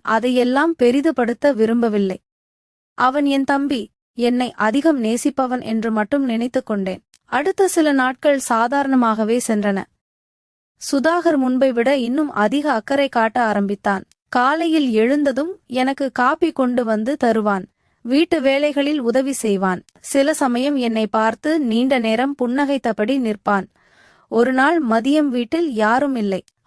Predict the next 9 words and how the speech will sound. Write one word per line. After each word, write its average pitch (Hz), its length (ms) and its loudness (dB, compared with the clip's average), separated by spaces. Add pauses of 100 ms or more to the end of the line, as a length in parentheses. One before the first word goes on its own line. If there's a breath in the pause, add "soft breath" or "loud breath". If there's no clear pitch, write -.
அம்மாவும் 302 560 2
அப்பாவும் 262 540 0
வேலைக்கு 254 400 0
போயிருந்தார்கள். 214 760 0 (140)
நான் 233 280 -2
சமையலறையில் 277 720 2
ஏதோ 220 260 2
செய்து 233 320 -2
கொண்டிருந்தேன். 214 600 -4